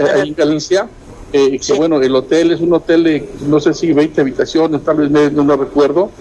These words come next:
Speaker 2: La tercera parte de sus instalaciones es dedicada únicamente a eso,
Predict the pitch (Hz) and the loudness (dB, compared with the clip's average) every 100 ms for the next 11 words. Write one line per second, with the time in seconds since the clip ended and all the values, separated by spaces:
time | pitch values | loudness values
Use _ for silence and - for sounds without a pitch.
0 | - - - 147 - 143 175 170 - 165 | -18 -16 -4 -4 0 -2 0 0 0 -4
1 | - 165 - 147 - 135 131 147 156 151 | -2 -4 -4 -6 -2 -2 0 0 2 -2
2 | - - - - - 302 143 - 147 151 | -8 -20 -8 -4 0 0 0 2 2 2
3 | 151 147 143 143 139 131 190 | -2 -2 -2 0 0 2 -2